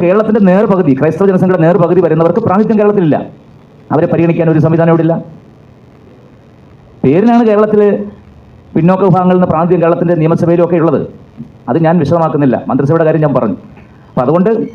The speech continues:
ഇന്ത്യയിലെ ഏറ്റവും കൂടുതൽ വിവേചനം നേരിടുന്നൊരു വിഭാഗം അധികാരത്തിൽ, നിങ്ങൾക്കറിയുമോ, തമിഴ്നാട്ടിലും കർണാടകയിലും അപ്പുറത്ത് ആന്ധ്രയിലും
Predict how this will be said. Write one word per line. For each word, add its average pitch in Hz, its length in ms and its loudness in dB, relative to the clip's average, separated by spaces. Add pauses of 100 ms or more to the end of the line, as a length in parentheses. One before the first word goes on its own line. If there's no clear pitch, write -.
(260)
ഇന്ത്യയിലെ 208 280 2
ഏറ്റവും 220 200 0
കൂടുതൽ 196 220 2
വിവേചനം 185 340 2
നേരിടുന്നൊരു 160 380 0 (340)
വിഭാഗം 127 320 0
അധികാരത്തിൽ, 147 420 -2 (240)
നിങ്ങൾക്കറിയുമോ, 190 440 0
തമിഴ്നാട്ടിലും 170 520 0
കർണാടകയിലും 165 500 -2 (440)
അപ്പുറത്ത് 170 300 -2
ആന്ധ്രയിലും 170 340 0